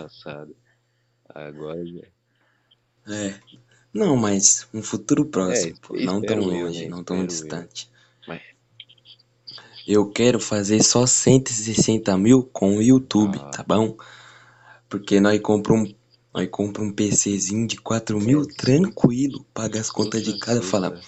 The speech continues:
Speaker 2: "Tss, tss, tss. Sandra, Sandra, tranquilo, ó, tome.
Speaker 1: É.
Speaker 2: Mamãe.
Speaker 1: Fala, mãe, sai do
Speaker 2: Suave."
Speaker 1: emprego, que agora quem vai pagar sou eu as contas.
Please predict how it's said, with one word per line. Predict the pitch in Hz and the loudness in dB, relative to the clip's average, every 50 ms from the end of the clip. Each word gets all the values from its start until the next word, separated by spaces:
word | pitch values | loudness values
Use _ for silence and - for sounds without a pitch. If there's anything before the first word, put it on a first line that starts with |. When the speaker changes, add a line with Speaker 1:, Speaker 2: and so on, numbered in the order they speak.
| - - - - _ | -10 -10 -10 -8 _
Speaker 2:
"Tss, | - - - - | 0 0 0 2
tss, | - - - - - - | 0 -2 0 -2 -6 -8
tss. | - _ _ - - _ _ _ _ | -10 _ _ -20 -20 _ _ _ _
Sandra, | - - - 110 117 131 135 123 104 104 110 107 - - | -6 -2 2 4 6 6 8 8 6 4 4 0 0 -2
Sandra, | - - 110 113 120 123 120 120 - | 0 2 4 4 4 6 4 4 4
tranquilo, | - 110 113 113 - - - 110 110 107 104 | 4 4 4 4 2 0 0 2 2 4 2
ó, | 104 101 | 0 0
tome. | - - 107 104 101 98 98 - _ _ _ - - - - - - | 0 2 4 4 4 2 -2 -8 _ _ _ -20 -20 -20 -20 -20 -12
Speaker 1:
É. | 90 90 | -6 -4
Speaker 2:
Mamãe. | 101 110 104 104 113 131 151 151 123 117 120 120 - _ - - - _ - - - - - - - | -2 -2 -2 -2 -2 -2 -2 -2 -2 -4 -4 -6 -8 _ -18 -20 -20 _ -14 -14 -14 -6 -6 -6 -6
Speaker 1:
Fala, | - 90 87 87 85 82 | -6 -8 -10 -10 -10 -10
mãe, | 85 87 90 92 92 | -8 -8 -6 -6 -6
sai | 87 - 104 101 101 98 95 | -6 -6 -4 -2 -2 0 0
do | 98 104 | 0 -2
Speaker 2:
Suave." | |
Speaker 1:
emprego, | 104 104 107 95 85 82 82 85 95 98 - 101 95 98 - _ _ _ _ _ _ _ | -2 -4 -6 -8 -8 -8 -10 -10 -10 -10 -12 -14 -18 -18 -20 _ _ _ _ _ _ _
que | - 87 | -10 -10
agora | 87 82 82 85 82 85 | -10 -8 -8 -10 -10 -12
quem | 85 - 85 | -12 -14 -14
vai | 82 85 85 | -14 -16 -16
pagar | - - 82 82 78 85 85 85 | -14 -14 -14 -12 -12 -12 -14 -12
sou | - - - 87 82 | -14 -14 -14 -14 -14
eu | 76 76 76 76 | -14 -16 -16 -18
as | 73 - - | -18 -20 -20
contas. | - - 78 76 71 67 - - | -20 -20 -18 -18 -18 -20 -20 -20